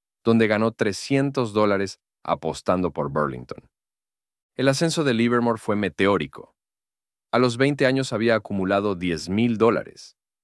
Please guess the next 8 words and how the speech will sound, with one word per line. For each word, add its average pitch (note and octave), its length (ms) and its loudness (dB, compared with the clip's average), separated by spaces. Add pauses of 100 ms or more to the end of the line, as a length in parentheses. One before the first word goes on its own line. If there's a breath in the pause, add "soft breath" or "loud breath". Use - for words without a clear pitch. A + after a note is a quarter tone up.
(160)
equivalente A2+ 640 0
a F#2+ 120 0
aproximadamente G#2+ 1000 -2 (360)
trescientos C#3 800 -2 (240)
ochenta A2+ 640 0
mil B2 320 0
dólares A2+ 400 0
actuales. G#2+ 580 -4